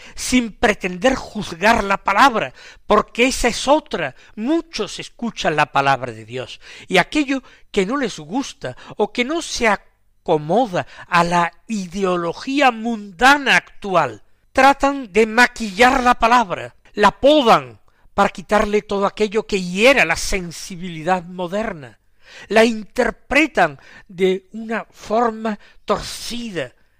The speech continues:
e interesada, de tal manera que en nombre de Dios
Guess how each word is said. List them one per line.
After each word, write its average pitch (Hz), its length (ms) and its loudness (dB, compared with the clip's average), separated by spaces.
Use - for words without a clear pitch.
e 202 80 -4
interesada, 202 1120 -4
de 147 80 -8
tal 170 200 -4
manera 135 460 -8
que 131 260 -10
en 143 280 -16
nombre 180 420 -6
de 135 140 -12
Dios 135 460 -14